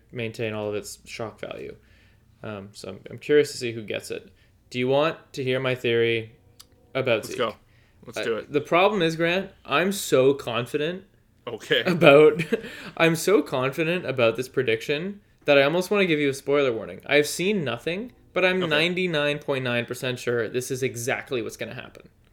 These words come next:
Speaker 2: Let's do it.
Speaker 1: Do you want me to proceed?
Speaker 2: Absolutely.
Speaker 1: All right,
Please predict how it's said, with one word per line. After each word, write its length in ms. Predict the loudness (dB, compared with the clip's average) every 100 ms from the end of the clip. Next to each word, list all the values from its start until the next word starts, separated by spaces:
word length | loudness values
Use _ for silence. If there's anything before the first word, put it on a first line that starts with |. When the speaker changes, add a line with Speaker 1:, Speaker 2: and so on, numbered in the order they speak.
| _ _ _ _ _ _
Speaker 2:
Let's 140 | -18 -10
do 140 | -8
it. 100 | -8 -12 -6
Speaker 1:
Do 100 | -2
you 60 |
want 160 | 0 -2
me 40 |
to 60 | -4
proceed? 460 | -6 -4 -4 -4 -8 _ _ _ _
Speaker 2:
Absolutely. 460 | -16 -12 -12 -12 -14 -18 _ -12
Speaker 1:
All 60 | -8
right, 260 | -6 -8